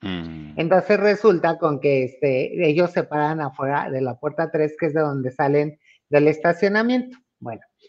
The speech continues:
Speaker 2: pues estaban ahí muy a gusto, muy, muy, muy tranquilitos, no, no llegaba nadie, dijeron, "a ver a qué hora?" y bueno,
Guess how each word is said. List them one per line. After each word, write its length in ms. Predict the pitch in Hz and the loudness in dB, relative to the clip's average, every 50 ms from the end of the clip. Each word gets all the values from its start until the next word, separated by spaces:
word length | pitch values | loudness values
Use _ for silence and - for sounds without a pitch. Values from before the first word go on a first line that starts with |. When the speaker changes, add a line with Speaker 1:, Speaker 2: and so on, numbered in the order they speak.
| _ _ _ | _ _ _
Speaker 2:
pues 200 | - 147 143 143 | 2 2 4 4
estaban 480 | 156 147 143 - 165 170 180 185 180 165 | 2 0 2 2 2 2 2 2 0 0
ahí 220 | 151 151 156 160 | 0 0 0 0
muy 240 | 165 160 165 156 156 | 0 0 0 2 2
a 80 | 156 151 | 2 2
gusto, 460 | 147 170 220 240 240 240 - 254 240 | 2 2 2 2 2 2 2 2 2
muy, 260 | 208 196 190 185 175 | 2 2 2 2 0
muy, 340 | 165 165 165 170 170 175 170 | 0 0 0 0 0 0 0
muy 300 | 165 165 160 165 170 165 | 0 0 -2 -2 -2 -4
tranquilitos, 760 | - 156 151 147 143 139 151 160 165 196 214 214 220 220 214 | -4 -4 -2 -2 -4 -2 -2 -2 -2 -2 -2 -2 0 0 0
no, 240 | 208 196 175 160 151 | 2 0 0 0 0
no 220 | 151 151 151 147 151 | 0 0 0 0 2
llegaba 420 | 143 147 135 131 143 143 139 139 | 2 0 0 2 0 0 0 0
nadie, 500 | 151 180 208 233 240 240 233 226 233 233 - - _ _ _ _ _ | 0 0 0 0 2 4 4 4 4 2 0 -8 _ _ _ _ _
dijeron, 400 | 143 - 165 175 170 165 160 156 | -4 0 2 2 2 2 0 0
"a 80 | 143 | 2
ver 200 | 139 143 147 143 | 2 2 2 2
a 140 | 143 135 139 | 2 0 -2
qué 120 | - 185 202 | -2 0 0
hora?" 180 | 220 226 233 | 2 2 2
y 60 | 226 | 0
bueno, 200 | 175 151 156 - | -2 -4 -6 -8